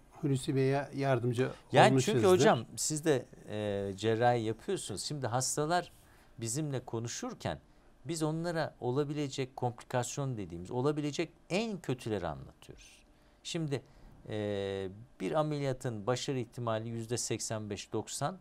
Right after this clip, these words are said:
Speaker 2: yüzde on da kötüleri var. Yani
Speaker 1: Elbette
Speaker 2: ölüm
Speaker 1: öyledir.
Speaker 2: riski var mı? Tabii ki var.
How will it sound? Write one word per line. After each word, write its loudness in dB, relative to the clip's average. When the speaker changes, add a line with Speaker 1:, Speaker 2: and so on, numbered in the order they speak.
Speaker 2:
yüzde -4
on 0
da 2
kötüleri -2
var. -14
Yani 0
Speaker 1:
Elbette -8
Speaker 2:
ölüm -2
Speaker 1:
öyledir. -2
Speaker 2:
riski -6
var -4
mı? -10
Tabii -4
ki -12
var. -16